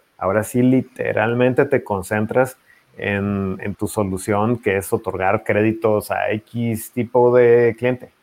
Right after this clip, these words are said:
¿no? Entonces, sí, el, e-, eso es, eso es lo que está en nuestra,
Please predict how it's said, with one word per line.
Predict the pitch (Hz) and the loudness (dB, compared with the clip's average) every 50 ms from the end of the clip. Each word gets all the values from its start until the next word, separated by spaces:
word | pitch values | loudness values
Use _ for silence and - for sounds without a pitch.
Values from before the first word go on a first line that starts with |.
| _ _ - | _ _ -16
¿no? | 104 104 120 120 _ _ _ _ _ _ _ _ _ _ _ _ - | -12 -12 -12 -12 _ _ _ _ _ _ _ _ _ _ _ _ -14
Entonces, | 104 107 104 110 123 110 | -10 -6 -2 0 0 2
sí, | - 143 143 | 4 6 6
el, | 143 135 131 127 | 6 6 6 4
e-, | - 120 110 - - 123 | 4 2 2 2 2 0
eso | 127 - - 135 127 123 | 0 2 2 4 6 8
es, | 123 123 117 120 - - - - - _ _ _ _ _ _ _ _ - | 8 6 6 2 -2 -8 -12 -14 -16 _ _ _ _ _ _ _ _ -12
eso | 110 - 127 | -8 -4 -2
es | 120 | 0
lo | 120 120 113 | 0 0 0
que | 117 | -2
está | 110 - - 127 120 123 | -6 -2 0 0 2 2
en | 123 123 | 0 -2
nuestra, | 123 120 110 110 - - 110 107 104 101 98 92 92 | -2 -4 -4 -4 -4 -2 0 0 2 2 0 0 -2